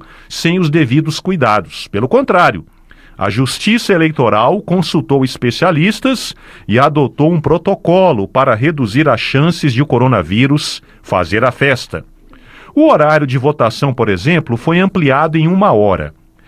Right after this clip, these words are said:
As sessões vão abrir no domingo às sete horas da manhã, e não às oito. E na faixa entre sete e dez da manhã, a prioridade de votação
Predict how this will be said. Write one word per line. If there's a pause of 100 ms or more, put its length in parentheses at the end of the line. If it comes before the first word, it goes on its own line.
(160)
As
sessões
vão
abrir
no
domingo
às
sete
horas
da
manhã, (340)
e
não
às
oito. (560)
E
na
faixa
entre
sete
e
dez
da
manhã, (420)
a
prioridade
de
votação